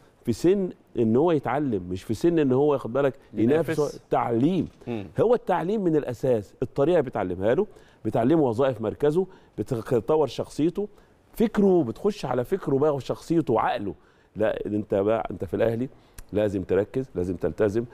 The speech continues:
Speaker 1: لازم تنام بدري، لازم تاكل، لازم تتعلم، لازم ترفع كروس كويس، لازم تعمل وانت كويس، لازم تشوط كويس، لازم، لازم، هو ده الولد الصغير.
Speaker 2: مم.
Speaker 1: يطلع لك زي الفل،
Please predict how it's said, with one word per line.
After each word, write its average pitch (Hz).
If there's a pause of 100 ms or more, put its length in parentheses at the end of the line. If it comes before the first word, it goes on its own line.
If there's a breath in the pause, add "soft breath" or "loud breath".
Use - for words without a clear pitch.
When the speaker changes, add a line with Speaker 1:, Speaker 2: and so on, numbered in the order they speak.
(180 loud breath)
Speaker 1:
لازم 101
تنام 104
بدري، 110 (120)
لازم 95
تاكل، 110 (320 loud breath)
لازم 104
تتعلم، 117
لازم 110
ترفع 107
كروس 107
كويس، 120 (240 loud breath)
لازم 107
تعمل 110
وانت 113
كويس، 120
لازم 107
تشوط -
كويس، 120 (240 loud breath)
لازم، 127
لازم، 135
هو 214
ده 208
الولد 214
الصغير. 147 (140)
Speaker 2:
مم. 113 (140)
Speaker 1:
يطلع 180
لك 175
زي 147
الفل، 147